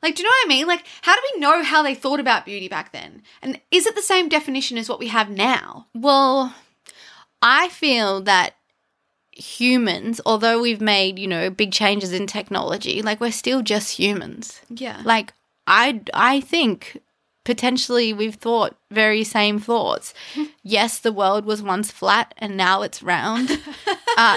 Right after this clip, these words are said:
Speaker 2: you know, like, all these thoughts, like, yes, once upon a time we thought Zeus was causing the thunder and lightning, and now we realize weather. Like, I think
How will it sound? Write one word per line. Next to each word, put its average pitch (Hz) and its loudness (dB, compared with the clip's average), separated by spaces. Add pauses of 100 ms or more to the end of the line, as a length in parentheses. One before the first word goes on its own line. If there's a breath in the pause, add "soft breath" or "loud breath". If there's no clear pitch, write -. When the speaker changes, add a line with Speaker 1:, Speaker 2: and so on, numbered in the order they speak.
(120)
Speaker 2:
you 269 4
know, 277 6
like, 262 2
all 262 6
these 240 0
thoughts, 220 2
like, 202 -4
yes, 208 0
once 220 0
upon 233 -2
a 226 -2
time 214 -2
we 240 -2
thought 226 -2
Zeus 208 -4
was 226 -4
causing 208 -4
the 208 -2
thunder 208 0
and 214 0
lightning, 214 0
and 226 -2
now 196 4
we 208 0
realize 202 0 (120)
weather. 214 0 (600 loud breath)
Like, 233 -4 (200)
I 240 4
think 247 -2